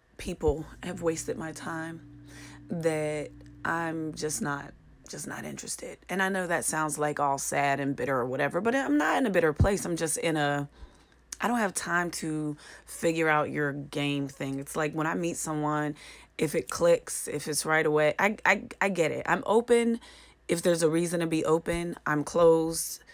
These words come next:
if there's a reason to be closed. And nine times out of ten, there's plenty of reasons to be closed. Um, but once you got me, you got me, you know. I like D Wade and Gabrielle Union's relationship,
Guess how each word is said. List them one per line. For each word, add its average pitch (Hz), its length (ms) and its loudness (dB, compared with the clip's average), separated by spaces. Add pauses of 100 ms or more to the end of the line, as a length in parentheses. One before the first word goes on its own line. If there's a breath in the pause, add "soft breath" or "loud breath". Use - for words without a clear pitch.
(220 loud breath)
if 156 100 4
there's 160 220 4
a 147 60 0
reason 147 260 2
to 139 60 2
be 143 100 -2
closed. 135 420 -6
And 240 140 4
nine 269 240 2
times 240 240 0
out 190 120 2
of 170 100 -4
ten, 156 260 -2
there's 156 200 2
plenty 156 360 -2
of 139 80 -2
reasons 135 640 -4 (260)
to 165 100 0
be 151 100 0
closed. - 580 -10 (600 loud breath)
Um, 143 520 2 (880)
but 180 240 4
once 226 280 0
you 262 60 -2
got 247 300 0
me, 247 180 0
you - 60 2
got 403 340 2
me, 247 140 4
you 175 200 0
know. 196 400 0 (1400 loud breath)
I - 120 4
like 254 260 2
D 208 180 2
Wade 151 540 4
and 147 340 -2
Gabrielle 143 500 0
Union's 143 460 -2
relationship, 139 720 -4